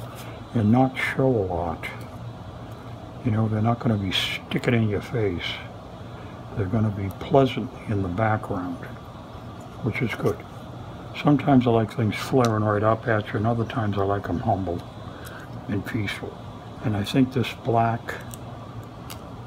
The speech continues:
um, pick guard and that whole thing is gonna go well with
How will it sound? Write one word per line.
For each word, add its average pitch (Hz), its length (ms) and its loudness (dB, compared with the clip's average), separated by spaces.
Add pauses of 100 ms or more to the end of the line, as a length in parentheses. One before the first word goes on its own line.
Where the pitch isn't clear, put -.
(160)
um, 92 560 0 (1120)
pick 135 240 6
guard 120 400 4
and 101 160 0
that 101 140 0
whole 117 440 4 (100)
thing 113 280 2
is 98 140 -2
gonna 107 220 0
go 110 160 2
well 104 380 2
with 95 200 0